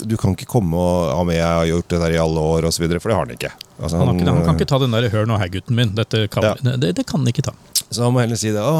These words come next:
Speaker 1: jeg bare elsker å jobbe hele tiden og gå rundt i åkeren og plukke og lukte og tenke og filosofere og, og så videre.» Han kan ikke bruke erfaring her, eh, selv om han sikkert kan, at han har masse erfaring.
Speaker 2: Ja, det kan godt hende.
Speaker 1: Ja.
Speaker 2: Vi, jeg tipper han er egentlig kjempeflink, ja, men nå skal vi,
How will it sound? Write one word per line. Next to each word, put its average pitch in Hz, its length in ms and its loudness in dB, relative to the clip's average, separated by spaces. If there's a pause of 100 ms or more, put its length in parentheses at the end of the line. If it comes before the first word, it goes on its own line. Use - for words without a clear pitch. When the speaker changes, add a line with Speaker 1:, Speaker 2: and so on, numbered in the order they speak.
(160)
Speaker 1:
jeg 156 120 -2
bare 143 160 0
elsker 123 400 -2
å 123 120 2
jobbe 107 180 0
hele 98 100 -2
tiden 90 360 0
og 95 180 2
gå 90 100 2
rundt 87 160 -2
i 87 60 4
åkeren 82 320 0
og 85 60 -4
plukke 80 360 -2
og 80 80 4
lukte 80 320 -2
og 76 560 0
tenke 90 400 -2
og 73 200 0
filosofere 73 640 0
og, 73 220 2
og - 40 -4
så - 80 -4
videre.» 80 280 2 (160)
Han 92 120 -2
kan 90 160 2
ikke 90 160 -2
bruke 90 280 0
erfaring 85 360 0
her, 117 140 2 (140)
eh, 87 320 2
selv 85 240 -2
om 101 40 4
han 95 80 2
sikkert - 280 -6
kan, 95 160 2
at 73 120 -2
han 78 120 0
har 73 180 0
masse 76 220 0
erfaring. 87 400 2
Speaker 2:
Ja, 139 120 2
det - 160 -2
kan 143 120 2
godt 139 160 -2
hende. 143 160 0
Speaker 1:
Ja. 147 160 2
Speaker 2:
Vi, 139 260 -2
jeg 143 160 0
tipper 123 240 -2
han 104 100 2
er 98 200 0
egentlig 98 280 -2
kjempeflink, 135 480 -2
ja, 185 80 -2
men 165 80 2
nå 156 80 -2
skal 170 140 -2
vi, 170 80 2